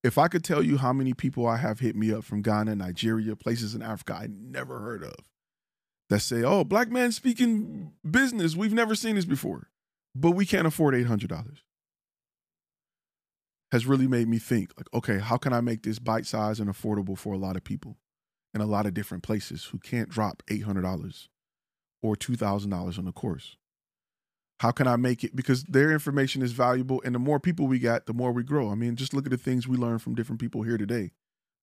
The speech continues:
Uh, iron sharpens iron. Um, and I think that that, that is a valuable component, um, and just as valuable as the courses or what I have to say about the industry.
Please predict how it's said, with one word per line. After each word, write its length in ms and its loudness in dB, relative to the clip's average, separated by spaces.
Uh, 180 2
iron 320 2
sharpens 420 0
iron. 440 -6
Um, 260 0
and 100 0
I 60 4
think 240 2
that 120 0
that, 320 0
that 280 0
is 120 -2
a 120 0
valuable 580 0
component, 640 -2
um, 340 2
and 160 2
just 340 0
as 260 2
valuable 720 0
as 220 0
the 120 -4
courses 600 -4
or 120 -4
what 260 -2
I 160 -2
have 320 -8
to 100 -14
say 200 -6
about 260 -6
the 80 -8
industry. 500 -6